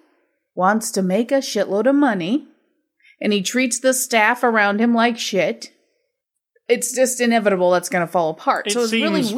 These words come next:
Speaker 2: realistic in a way.
Speaker 1: Seems semi-realistic, but because, that's because he has no higher purpose.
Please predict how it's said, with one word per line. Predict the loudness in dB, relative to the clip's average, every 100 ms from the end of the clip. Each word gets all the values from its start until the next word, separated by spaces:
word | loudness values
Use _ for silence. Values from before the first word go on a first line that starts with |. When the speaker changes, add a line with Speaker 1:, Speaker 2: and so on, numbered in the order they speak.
| 0
Speaker 2:
realistic | 0 0 -2 -4 -4
in | -8
a |
way. | -8 -12 -16 _ _ _ -20 -16
Speaker 1:
Seems | -4 2 2 2 0
semi-realistic, | 0 2 2 2 2 0 0 -2 0
but | -2
because, | -2 -2 0 -2 -2 -2
that's | -2 -2
because | -2 0 0
he | -2
has | -2 0 2
no | 2 2
higher | -2 0 0 0
purpose. | -4 -4 -2 -2 -4 -6 -6 -6